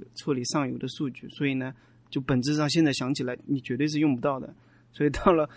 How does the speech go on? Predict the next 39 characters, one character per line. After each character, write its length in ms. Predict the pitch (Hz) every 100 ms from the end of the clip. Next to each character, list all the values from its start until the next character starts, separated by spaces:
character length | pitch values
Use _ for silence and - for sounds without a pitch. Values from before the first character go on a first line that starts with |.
| -
后 200 | - 190
来 140 | 165 147
的 140 | 151
时 160 | - 143
候， 340 | 143 139 135 -
就， 300 | 156 143 135 - _
啊， 240 | 143 123 120
学 200 | - 147
习 180 | - 143
了 220 | 143 135
是 400 | 127 - 139 131 - _ _
R 240 | - 131 151
语 100 | 139
言， 240 | 127 127 - _ _
然 200 | 143 139
后 120 | 156
呢， 240 | 156 147 143 _ _ _
啊， 120 | - 120
中 240 | 151 151
间 340 | 147 147 147 151 _ _ _
还 180 | -
有 80 | 156
Python， 540 | 131 170 165 156 151 131
对 120 | 143
吧？ 180 | 139 139 _ - - -
然 180 | 139 151
后 120 | 165
周 160 | 165
根 160 | 156 165
说 160 | 165 165
的 240 | 160 143 - _ - _ _
Julia 500 | 196 220 208 165 135
也 140 | 147
去 220 | 127 - 160
尝 260 | - 131
试 200 | 143 -
了 100 | 214
一 60 | 139
下， 260 | 123 143